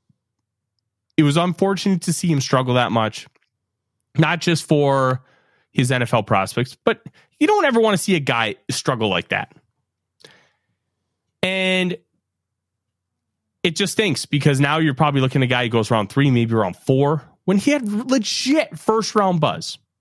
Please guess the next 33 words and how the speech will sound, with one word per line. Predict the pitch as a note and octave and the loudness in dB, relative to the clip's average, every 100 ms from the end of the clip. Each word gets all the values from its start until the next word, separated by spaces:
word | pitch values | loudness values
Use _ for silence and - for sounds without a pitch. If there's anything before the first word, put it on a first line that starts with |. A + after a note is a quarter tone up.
| _ _ _ _ _ - | _ _ _ _ _ -4
Unfortunate. | F#3+ F#3+ A3+ G#3+ - - _ _ _ _ _ _ _ - | -2 0 -2 -2 -6 -12 _ _ _ _ _ _ _ -4
But | C#3 - _ - | -4 -4 _ -2
he's | D3+ F#3+ | 2 4
a | F#3+ | 2
zone | G3+ G#3 | 0 -2
corner. | - G2+ D#2 - _ - | -2 -2 -2 -10 _ -12
So | - C3+ B2+ B2 A#2+ _ _ _ - | -6 -2 0 0 -2 _ _ _ -4
if | C3+ E3 | 0 2
you're | F3 | 2
okay | D#3 E3+ E3+ | 0 -2 -2
with | D#3+ | 0
him | E3 | 2
losing | A#2+ C#3+ D3+ | 2 2 2
in | B2+ - - B2 | 0 -4 -6 -2
man | C3 C3 | 0 0
coverage | C3+ C#3 E3 | -2 -2 0
reps, | F#3+ G#3+ - - - - - _ _ - | 0 0 -6 -18 -20 -20 -20 _ _ -2
you | D3 | 0
probably | - G3+ F#3+ F3 E3+ | 0 -2 0 2 2
aren't | C#3+ C3 | 2 0
thinking | C3+ B2+ A#2 F#2+ | 0 0 2 -2
twice | - F2+ - | 0 -2 -2
about | F2+ F2 - | -4 -4 -4
the | - | -8
Senior | F#2+ F2 - | -4 -4 -4
Bowl, | - - - _ | -8 -10 -14 _
which | F3 F3 | 0 2
is | A3 | 2
why | B3 | 2
context | - - B3+ C4 C4 B3 - | 0 0 0 0 -2 -4 0
matters. | F3+ F#3+ G3+ A3+ C3+ D#2+ - - _ _ _ _ _ _ _ _ _ _ _ _ _ | 4 6 4 2 0 -4 -10 -16 _ _ _ _ _ _ _ _ _ _ _ _ _
Context | - G#3 G3+ G3 - | -2 -2 0 -2 0
matters. | C#3 F2 - - | -2 -2 -8 -20